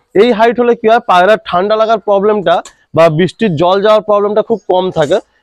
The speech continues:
তো আমি ভুল কর-, মানে ভুল কিছু বললে আপনারা মাফ করবেন। তো সেইভাবেই দেখুন লফটটা পুরো তৈরি, কিন্তু একদম পুরো খুব সুন্দরভাবে তৈরি। ভিতরে নেটিং করা আছে,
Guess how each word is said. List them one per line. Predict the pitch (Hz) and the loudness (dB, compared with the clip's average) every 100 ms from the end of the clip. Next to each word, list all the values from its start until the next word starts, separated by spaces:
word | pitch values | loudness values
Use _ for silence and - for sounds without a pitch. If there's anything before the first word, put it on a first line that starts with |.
| - | -2
তো | 165 | 0
আমি | 180 | 0
ভুল | 165 160 190 | 0 0 0
কর-, | 202 196 185 | 0 0 0
মানে | 170 160 | -2 -2
ভুল | 135 202 | -2 -2
কিছু | 196 202 | -2 -2
বললে | 185 202 202 | 0 0 2
আপনারা | 196 180 190 185 | 0 0 -2 0
মাফ | 170 170 | -2 -2
করবেন। | 190 160 208 - - - - | -2 -2 -2 -6 -16 -20 -4
তো | 165 170 165 165 - | 0 2 0 -2 -6
সেইভাবেই | - 247 226 240 269 | -2 0 0 0 0
দেখুন | 240 240 254 | 0 0 0
লফটটা | 208 196 233 | 0 0 -2
পুরো | 202 226 | -2 0
তৈরি, | - 190 190 330 - - _ - | 2 2 2 -2 -6 -20 _ -4
কিন্তু | 233 226 277 | -4 0 2
একদম | 233 190 208 247 226 | 2 2 2 0 2
পুরো | 254 | 0
খুব | 240 269 | 0 -4
সুন্দরভাবে | 220 214 214 226 233 240 | -4 -2 0 0 0 0
তৈরি। | 214 220 233 | 2 2 0
ভিতরে | 214 180 214 220 | 0 0 0 2
নেটিং | 202 190 214 | 0 0 0
করা | 220 226 220 | 0 2 2
আছে, | 214 262 | 2 -2